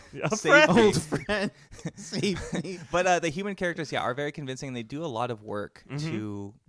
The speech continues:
Speaker 2: to, to make it feel lived in. Like, like, how do you feel about it, Jacob?
Speaker 3: Rise of the Beasts?
Speaker 2: Uh, just about,
Speaker 1: The
Speaker 2: like, the, the,
Speaker 1: humans.
Speaker 2: the
Speaker 3: Oh, the
Speaker 2: intro,
Speaker 3: human,
Speaker 2: like, with,
Speaker 3: yeah.
Speaker 2: with, uh,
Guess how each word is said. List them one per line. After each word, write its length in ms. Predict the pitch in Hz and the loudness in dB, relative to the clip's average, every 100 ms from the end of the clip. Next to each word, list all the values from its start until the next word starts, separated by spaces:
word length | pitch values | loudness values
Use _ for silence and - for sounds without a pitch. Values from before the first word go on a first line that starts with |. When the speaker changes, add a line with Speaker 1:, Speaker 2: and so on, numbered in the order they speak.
| - | -18
Speaker 2:
to, 160 | 120 | -16
to 220 | 107 - | -16 -14
make 220 | 110 107 110 | -10 -10 -10
it 120 | - | -14
feel 240 | - 101 104 | -12 -12 -10
lived 220 | 110 107 | -10 -10
in. 180 | 95 101 | -12 -12
Like, 220 | 101 98 _ | -14 -16 _
like, 200 | - 107 | -16 -16
how 140 | - 127 | -8 -8
do 80 | 131 | -8
you 100 | 120 | -8
feel 160 | 107 | -10
about 200 | 98 98 | -10 -10
it, 100 | 98 | -12
Jacob? 320 | - - - 120 _ _ _ _ _ _ _ _ | -14 -16 -16 -18 _ _ _ _ _ _ _ _
Speaker 3:
Rise 280 | 117 107 104 | -14 -14 -14
of 60 | 101 | -16
the 60 | |
Beasts? 560 | 95 131 - - - - _ _ 139 | -18 -18 -18 -20 -20 -20 _ _ 0
Speaker 2:
Uh, 160 | 143 | 0
just 140 | 147 156 | -2 -4
about, 100 | 185 | -2
Speaker 1:
The 60 | |
Speaker 2:
like, 100 | 185 | -2
the, 60 | 185 | -2
the, 40 | 240 | -4
Speaker 1:
humans. 200 | - 151 | -4 -6
Speaker 2:
the 80 | 135 | -4
Speaker 3:
Oh, 40 | 147 | -4
the 40 | |
Speaker 2:
intro, 140 | 139 139 | -2 0
Speaker 3:
human, 120 | 107 | 0
Speaker 2:
like, 160 | 104 107 | 0 -2
with, 120 | 120 | -4
Speaker 3:
yeah. 180 | 143 131 | -6 -6
Speaker 2:
with, 220 | 117 98 | -6 -6
uh, 280 | 117 113 113 | -4 -4 -6